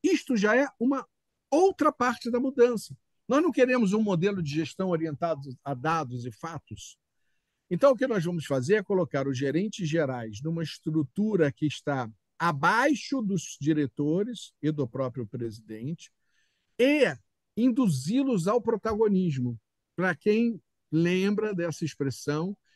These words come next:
indução ao protagonismo é quando a gente dá protagonismo para um stakeholder, tirando esse, essa pessoa da zona de conflito, colocando na zona de solução. Por quê? Se tiver aqui,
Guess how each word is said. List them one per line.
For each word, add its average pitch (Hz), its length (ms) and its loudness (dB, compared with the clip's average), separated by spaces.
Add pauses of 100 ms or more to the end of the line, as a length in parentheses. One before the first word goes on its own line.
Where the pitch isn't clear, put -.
(160)
indução 156 500 -2
ao 190 80 -4
protagonismo 151 760 -2
é 151 60 -6
quando 175 200 -4
a 151 40 0
gente 143 280 -6
dá 127 440 -2
protagonismo 139 880 -2
para 156 100 -2
um 180 100 -2
stakeholder, 139 840 -4 (600)
tirando 240 340 4
esse, 233 240 2 (100)
essa 175 200 -2
pessoa 175 400 -2
da 165 120 2
zona 175 280 -2
de 151 120 -8
conflito, 180 480 -4
colocando 202 380 0
na 208 100 -2
zona 208 240 -2
de 202 80 -10
solução. 185 500 -2
Por 202 200 -6
quê? 233 260 6 (400)
Se 208 120 -4
tiver 240 340 6
aqui, 170 340 2